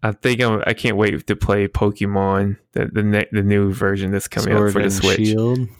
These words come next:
Speaker 1: Sword
Speaker 2: Mm-hmm.
Speaker 1: and Shield, yes. I'm gonna,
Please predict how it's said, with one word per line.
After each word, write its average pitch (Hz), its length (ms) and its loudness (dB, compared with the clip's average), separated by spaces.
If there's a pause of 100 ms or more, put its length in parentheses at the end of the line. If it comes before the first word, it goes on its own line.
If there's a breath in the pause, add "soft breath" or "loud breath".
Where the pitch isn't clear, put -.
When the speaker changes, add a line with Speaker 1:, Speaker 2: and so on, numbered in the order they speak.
(200)
Speaker 1:
Sword 123 480 0
Speaker 2:
Mm-hmm. 147 60 2
Speaker 1:
and 147 100 0
Shield, 156 460 0
yes. 127 340 -2
I'm 120 200 -4
gonna, 123 360 0